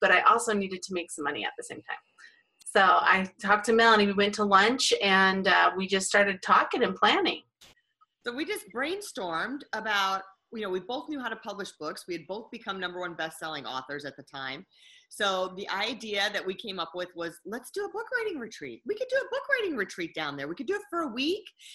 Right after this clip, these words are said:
Speaker 2: And, um, so during the breaks, get this, so during the breaks of the conference, we came up with the title, Hot Chicks Write Hot Books on the Beach, um, created a logo, made a video. Jen knows web design. She created a website.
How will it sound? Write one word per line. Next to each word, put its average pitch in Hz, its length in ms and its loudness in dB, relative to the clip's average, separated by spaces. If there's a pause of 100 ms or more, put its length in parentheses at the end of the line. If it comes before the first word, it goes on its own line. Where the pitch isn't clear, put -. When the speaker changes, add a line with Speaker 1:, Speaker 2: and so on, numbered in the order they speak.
(120)
Speaker 2:
And, 226 320 0
um, 214 260 -2 (220)
so 247 420 -4
during 392 320 -6
the 330 80 -6
breaks, 202 460 -2
get - 200 -8
this, - 220 -4
so 190 300 -2
during 339 240 -6
the 226 80 -4
breaks 233 340 -6
of 190 140 -10
the 190 80 -6
conference, 170 720 -8 (320)
we 196 100 -4
came 208 260 -4
up 220 160 0
with - 140 -4
the 320 80 -8
title, 175 320 0
Hot - 240 -6
Chicks - 320 -8
Write 160 200 -4
Hot 175 260 0
Books 185 180 -8
on 180 140 -2
the 185 80 -4
Beach, 156 420 -6 (560)
um, 165 240 2 (140)
created 262 400 0
a 294 60 0
logo, 165 580 0 (280)
made 220 300 2
a 302 40 -2
video. 165 600 0 (300)
Jen 269 240 2
knows 247 220 0
web 226 200 2
design. 175 380 0
She 196 160 -6
created 294 380 0
a 214 140 2
website. 190 640 0